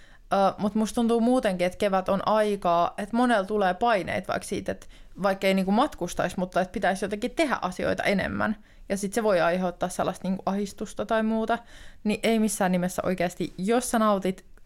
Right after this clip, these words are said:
töiden jälkeen siitä, että sä katot sarjoja kotona omassa huoneessa,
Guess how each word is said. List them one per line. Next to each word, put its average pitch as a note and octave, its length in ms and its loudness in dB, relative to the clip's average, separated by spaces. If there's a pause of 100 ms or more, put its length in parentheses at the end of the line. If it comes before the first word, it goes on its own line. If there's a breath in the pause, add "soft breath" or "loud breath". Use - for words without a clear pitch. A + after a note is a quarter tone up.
(160)
töiden G3+ 320 4
jälkeen E3+ 400 2
siitä, F3 280 -2
että - 80 -12
sä F3+ 60 -8
katot F3+ 300 -2
sarjoja F3+ 480 0
kotona F3 420 0 (600 soft breath)
omassa A3 360 0
huoneessa, F3+ 580 0